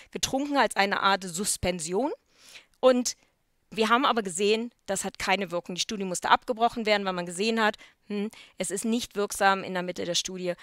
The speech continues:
sodass das leider auch keine Therapie ist, die wir empfehlen können. Aber was können wir empfehlen? Probiotika. Gerade auch für die Colitis ulcerosa hat man richtig gute Studien gemacht mit dem, ähm,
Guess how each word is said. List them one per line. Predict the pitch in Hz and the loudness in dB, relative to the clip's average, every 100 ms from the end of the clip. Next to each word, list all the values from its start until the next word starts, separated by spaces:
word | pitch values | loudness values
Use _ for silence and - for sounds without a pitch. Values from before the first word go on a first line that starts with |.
| - - | -20 -14
sodass | 190 185 - | -4 -4 -4
das | 185 175 | -6 2
leider | 175 208 214 | 6 8 6
auch | - | 2
keine | - 180 170 | -8 -8 -6
Therapie | 180 165 - - | -4 -4 -6 -10
ist, | 175 - - | -10 -10 -12
die | 175 | -4
wir | 180 202 | -4 -4
empfehlen | 220 214 233 226 180 | -6 -6 2 2 0
können. | - 220 - _ _ _ _ _ _ _ _ _ - - - - | -12 -16 -20 _ _ _ _ _ _ _ _ _ -20 -20 -10 6
Aber | 226 269 370 415 _ - | 8 8 4 0 _ 2
was | 277 - | 2 2
können | 302 330 | -4 -2
wir | 262 | -2
empfehlen? | 185 - - 117 - | -4 -12 -16 -16 -10
Probiotika. | - 247 254 294 220 - - - - | -4 -2 0 0 -2 -6 -12 -14 -12
Gerade | - 180 247 | 0 2 6
auch | 262 254 - - - | 4 2 -8 -20 -12
für | 208 | -10
die | |
Colitis | 214 220 196 196 180 | -6 -6 -6 -4 -4
ulcerosa | 175 - 165 262 269 262 - - | -4 -6 -2 0 4 4 2 -14
hat | - 220 - | 0 0 2
man | 214 202 _ - | -2 -2 _ -8
richtig | 202 254 - 247 | -4 -4 -4 -6
gute | - 294 233 | -6 -10 -8
Studien | - 285 302 269 | -6 -2 -2 -2
gemacht | 240 233 - - - | 0 -2 -2 -12 -12
mit | 196 - - _ 180 | -10 -8 -10 _ -8
dem, | 170 170 - - - - | -8 -10 -14 -20 -20 -4
ähm, | 170 165 | -4 -4